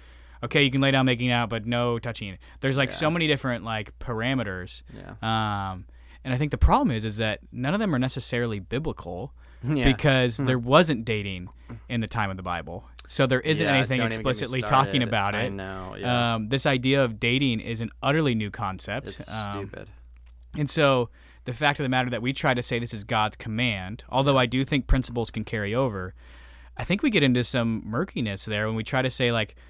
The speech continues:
Speaker 1: "Well, no, this is the Christian way of
Speaker 2: Yeah.
Speaker 1: dating." When it's like, there's nothing in the Bible that talks explicitly
Speaker 2: Yeah.
Speaker 1: about dating. Like, maybe even a l-, the Bible talks a little bit about courting, maybe.
Speaker 2: Yeah.
Speaker 1: <laughs> But even courting is
Speaker 2: But, like,
Speaker 1: completely
Speaker 2: not
Speaker 1: different than
Speaker 2: yet.
Speaker 1: dating. So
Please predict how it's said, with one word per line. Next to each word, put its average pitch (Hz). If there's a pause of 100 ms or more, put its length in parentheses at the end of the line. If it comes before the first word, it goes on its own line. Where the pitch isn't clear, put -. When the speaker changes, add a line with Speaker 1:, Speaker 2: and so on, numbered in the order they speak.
(160)
Speaker 1:
"Well, 127
no, 127
this 123
is 127
the 123
Christian 135
way 104
of 101 (180)
Speaker 2:
Yeah. 113 (200)
Speaker 1:
dating." 82 (180)
When 131
it's 135
like, 131
there's 131
nothing 131
in 151
the 143
Bible 143
that 110
talks -
explicitly 110 (320)
Speaker 2:
Yeah. -
Speaker 1:
about 107
dating. 110 (300)
Like, 127
maybe 170
even 185
a 139
l-, 127
the 135
Bible 143
talks 143
a -
little 127
bit 214
about 240
courting, 269
maybe. 190 (160)
Speaker 2:
Yeah. 92 (120)
Speaker 1:
<laughs> -
But 190
even 214
courting 240
is 165
Speaker 2:
But, 180
like, 196
Speaker 1:
completely 214
Speaker 2:
not 190
Speaker 1:
different 170
than 143
Speaker 2:
yet. 160
Speaker 1:
dating. 202
So 151